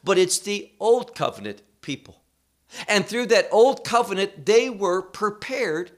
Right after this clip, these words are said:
for the gospel. You understand the message of the Old Testament, you understand the gospel. But, but great numbers rejected. And because of that, they were broken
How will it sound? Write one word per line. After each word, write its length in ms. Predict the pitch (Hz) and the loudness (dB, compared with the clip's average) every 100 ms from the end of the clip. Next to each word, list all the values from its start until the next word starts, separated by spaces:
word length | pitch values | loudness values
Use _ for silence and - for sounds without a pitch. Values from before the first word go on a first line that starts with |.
| _ | _
for 180 | - 220 | -10 -8
the 100 | - | -8
gospel. 540 | 220 254 - - - _ _ - - | -8 -4 -6 -6 -18 _ _ -20 -4
You 240 | 202 226 | 2 4
understand 560 | 226 226 - 220 226 190 | 4 2 0 0 -2 -2
the 80 | 175 | -2
message 460 | 196 208 220 202 | -4 -4 -6 -6
of 140 | - 147 | -6 -2
the 120 | 160 | 2
Old 200 | 190 190 | 2 0
Testament, 460 | 208 214 233 233 | -4 -4 -2 -4
you 240 | 208 170 - | -6 -10 -2
understand 720 | 180 214 220 - 120 95 117 - _ _ _ | -2 0 -2 -2 -4 -10 -16 -20 _ _ _
the 100 | 180 | -12
gospel. 480 | 202 226 - - _ _ _ _ _ _ _ _ _ 92 | -10 -4 -6 -6 _ _ _ _ _ _ _ _ _ -6
But, 400 | 117 110 - - | -4 -4 -8 -8
but 360 | 117 104 _ - | -8 -8 _ -20
great 440 | 107 123 190 - | -10 0 0 0
numbers 680 | 220 262 196 98 - - - _ _ _ _ 120 | -8 -8 -10 -16 -16 -16 -20 _ _ _ _ -12
rejected. 680 | 127 110 110 101 - - _ _ _ _ - - | -10 -8 -10 -12 -20 -20 _ _ _ _ -20 -6
And 160 | 196 185 | -2 2
because 520 | 165 165 208 240 - | 2 2 2 4 4
of 100 | 233 | -2
that, 380 | 190 101 - - _ _ _ - | -6 -8 -12 -20 _ _ _ 0
they 140 | 147 | 0
were 200 | 127 127 | 0 -4
broken 720 | - - 123 147 156 156 151 | -6 -10 0 0 0 -6 -10